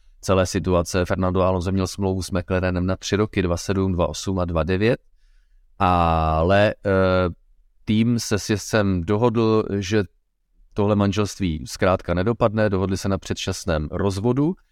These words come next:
a Fernando Alonso, eh, našel útočiště zpátky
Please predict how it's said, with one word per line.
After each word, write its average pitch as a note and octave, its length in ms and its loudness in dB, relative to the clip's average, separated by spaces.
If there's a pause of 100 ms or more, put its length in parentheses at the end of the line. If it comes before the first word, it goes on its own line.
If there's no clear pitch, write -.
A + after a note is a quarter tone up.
(320)
a F2 360 0 (960)
Fernando G#2+ 440 2
Alonso, G2+ 880 2
eh, - 40 -2 (680)
našel A2 420 0
útočiště G2+ 720 0
zpátky F#2+ 720 0